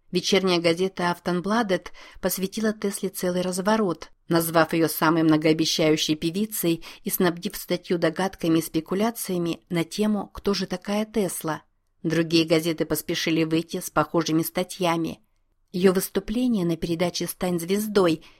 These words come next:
теперь показались всем выдающимися, и те немногие слова, что Тора Ларсон произнесла за время участия в шоу, тщательно анализировались и истолковывались. Не обладая серьёзными фактами, журналисты раздували любую мелочь,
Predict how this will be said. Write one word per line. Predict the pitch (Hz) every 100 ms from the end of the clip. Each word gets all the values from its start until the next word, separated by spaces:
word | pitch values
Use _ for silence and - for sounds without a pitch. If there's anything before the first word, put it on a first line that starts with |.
| _
теперь | 196 190 180
показались | 170 180 170 175 180 170
всем | - - 170
выдающимися, | 170 160 170 190 202 - 185 180 - 170 - - _
и | -
те | - 190
немногие | 185 175 180 170 160
слова, | - 170 170 170 -
что | - 165
Тора | 175 170
Ларсон | 170 180 - 165 165
произнесла | 175 170 175 170 175
за | 165 170
время | 170 175 170
участия | 165 180 170 - 170
в | 165
шоу, | - 233 226 185 - - - -
тщательно | - 175 180 175 165
анализировались | 165 165 160 170 185 170 170 - -
и | 185
истолковывались. | 165 - - - 175 160 156 160 165 - - _ _ _ _ _
Не | 185 170
обладая | 170 156 165 170
серьёзными | 160 160 165 160 165 170
фактами, | - 170 - - 175 170 165 - -
журналисты | - 175 170 165 180 - 175
раздували | 160 156 165 165 170 165
любую | 165 160 175 202
мелочь, | 208 185 160 160 -